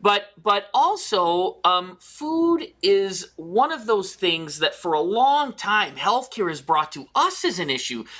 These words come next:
particularly the nurses and the people on the front line that are seeing people coming in unhealthy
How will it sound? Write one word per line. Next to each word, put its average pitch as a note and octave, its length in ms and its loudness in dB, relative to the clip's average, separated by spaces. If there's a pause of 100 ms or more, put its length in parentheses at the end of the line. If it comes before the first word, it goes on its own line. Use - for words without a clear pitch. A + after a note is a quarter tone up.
(240)
particularly B3 880 -2
the E3+ 140 0
nurses F3 500 0
and C#3 140 -2
the C3+ 40 0
people F3+ 400 -4
on D#3 120 0
the C#3 80 -8
front D#3 320 0
line C4+ 260 -2
that G#3 120 0
are D#3 120 0
seeing C4 460 -6
people F#3 340 -8
coming F#3 320 -2
in F3+ 160 -2
unhealthy D#3+ 880 -2